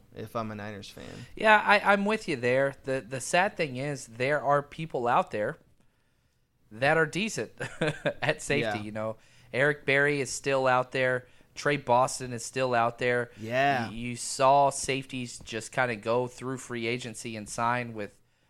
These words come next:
Speaker 2: the Niners doing literally nothing. They seemed completely content. They didn't draft anybody. It's just, I don't know, man. I don't get it. I feel the same way as you. It, I do feel like we are a position away,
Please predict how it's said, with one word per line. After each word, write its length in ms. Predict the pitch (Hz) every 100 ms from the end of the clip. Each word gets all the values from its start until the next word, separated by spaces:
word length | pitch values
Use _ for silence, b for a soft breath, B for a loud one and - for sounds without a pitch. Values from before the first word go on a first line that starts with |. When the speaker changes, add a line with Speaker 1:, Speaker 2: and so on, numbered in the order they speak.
| _
Speaker 2:
the 100 | 110
Niners 460 | 110 113 120 117 -
doing 420 | 117 113 117 110
literally 440 | 117 135 120 110
nothing. 360 | 104 113 - 104
They 100 | 104
seemed 260 | - 120 -
completely 580 | 98 - - 147 135
content. 380 | 127 113 - 123
They 120 | 95
didn't 240 | 107 123 82
draft 520 | - 95 127 139 -
anybody. 640 | 139 135 127 127 131 127 b b b -
It's 200 | 110 -
just, 320 | 160 - - -
I 160 | 107 147
don't 160 | 151
know, 160 | 147 131
man. 280 | 113 110 107
I 100 | 123
don't 180 | 151 -
get 140 | 123
it. 60 | -
I 140 | 127
feel 160 | - 185
the 80 | 147
same 240 | 165 143
way 160 | 135 131
as 180 | 127
you. 240 | 135 135 131 b b b -
It, 260 | 110 - - -
I 140 | 127
do 260 | 127 139 170
feel 280 | - 151 151
like 300 | 147 131 -
we 160 | 127 123
are 140 | 110
a 40 |
position 520 | 104 120 110 123 - 117
away, 520 | 104 107 113 110